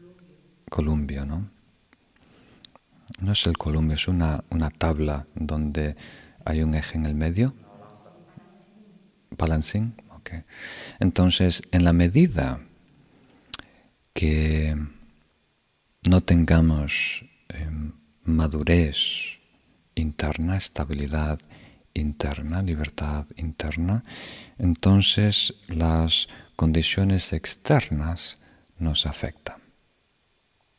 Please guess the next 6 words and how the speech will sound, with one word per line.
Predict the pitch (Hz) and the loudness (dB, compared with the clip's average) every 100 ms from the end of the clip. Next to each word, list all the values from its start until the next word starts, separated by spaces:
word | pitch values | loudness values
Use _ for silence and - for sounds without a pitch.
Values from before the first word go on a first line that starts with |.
| _ _ _ _ - - - - - | _ _ _ _ -20 -20 -20 -20 -6
Y | 85 | 2
en | |
la | 80 | 4
medida | 82 78 80 - - 80 90 87 85 82 | 4 2 0 -8 -12 -2 2 2 2 0
que | 80 73 | -2 2
haya | 85 123 82 67 - | 4 4 2 -4 -8